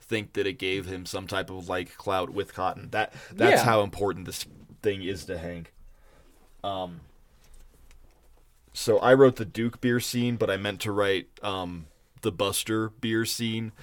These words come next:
Speaker 1: and he hands
Speaker 2: <laughs>
Speaker 1: Bill the empty beer can,
Speaker 2: Yep.
Speaker 1: or the can of fresh beer, and "I was empty." Um, just as a general through line,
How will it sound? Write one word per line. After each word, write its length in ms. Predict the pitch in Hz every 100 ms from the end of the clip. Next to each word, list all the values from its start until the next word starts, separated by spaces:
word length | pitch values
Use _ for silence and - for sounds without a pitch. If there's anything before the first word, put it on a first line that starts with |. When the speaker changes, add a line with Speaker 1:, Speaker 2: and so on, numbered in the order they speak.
| -
Speaker 1:
and 220 | 170 113
he 60 | 170
hands 500 | - - - 214 - 226
Speaker 2:
<laughs> 100 | -
Speaker 1:
Bill 260 | - 110 113
the 260 | - 110 92 - _
empty 360 | 104 107 - 110
beer 320 | 85 101 101
can, 380 | 107 123 117 117
Speaker 2:
Yep. 300 | 135 131 131
Speaker 1:
or 60 | 123
the 140 | 117
can 260 | - 139 123
of 100 | 110
fresh 300 | 127 123 -
beer, 200 | 131 131
and 120 | 127 - - -
"I 160 | 87 85
was 260 | 165 -
empty." 480 | 92 82 - 85 87 - - -
Um, 440 | 127 120 101 - - _ _ _ - - 123
just 260 | 131 131 -
as 120 | 127
a 60 | 120
general 380 | - 117 117 110
through 380 | - 107 110
line, 400 | 113 117 120 117